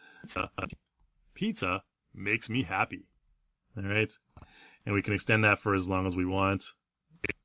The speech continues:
Speaker 2: Maybe somewhere like that. And then
Speaker 1: Makes me ha-, ha-, happy.
Speaker 2: maybe right here, we can just go ahead and use a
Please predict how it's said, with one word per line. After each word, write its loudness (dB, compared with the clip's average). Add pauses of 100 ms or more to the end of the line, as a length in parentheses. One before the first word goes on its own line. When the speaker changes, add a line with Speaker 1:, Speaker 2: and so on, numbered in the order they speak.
(160)
Speaker 2:
Maybe -4
somewhere -2
like -2
that. 4 (600)
And -4
then 0
Speaker 1:
Makes -2
me -2
ha-, -4 (100)
ha-, -2 (100)
happy. -4 (920)
Speaker 2:
maybe 2
right -2
here, 4
we 0
can -6
just -4
go 0
ahead 2
and -4
use 0
a -4